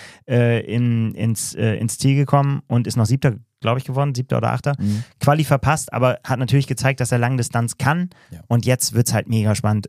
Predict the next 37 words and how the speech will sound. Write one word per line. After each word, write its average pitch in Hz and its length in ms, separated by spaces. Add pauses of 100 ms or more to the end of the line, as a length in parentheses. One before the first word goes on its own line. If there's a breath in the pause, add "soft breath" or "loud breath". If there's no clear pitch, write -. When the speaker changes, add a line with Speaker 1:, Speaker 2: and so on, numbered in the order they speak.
Speaker 1:
Was 113 220
kann 117 160
er 113 80
jetzt 110 180
hier 139 220
zeigen? 127 560
Früh - 340
eintüten, 120 680
die 107 140
Quali 117 380
für 117 200
Nizza 135 500 (280 loud breath)
und 110 200
dann 110 200
eben, 101 560
ja, 101 280
was - 240
den, 107 600
der, 107 260
der 107 220
Rest - 240
der 107 100
Saison 110 360
noch 107 120
so 110 120
bietet. 117 360
Aber 107 180
das 113 200
ist 113 80
natürlich 113 380 (420 loud breath)
eine 120 160
ganz 127 280
spannende 113 640 (180)
Konstellation 127 800
da 117 100
oben, 110 400
gerade 107 440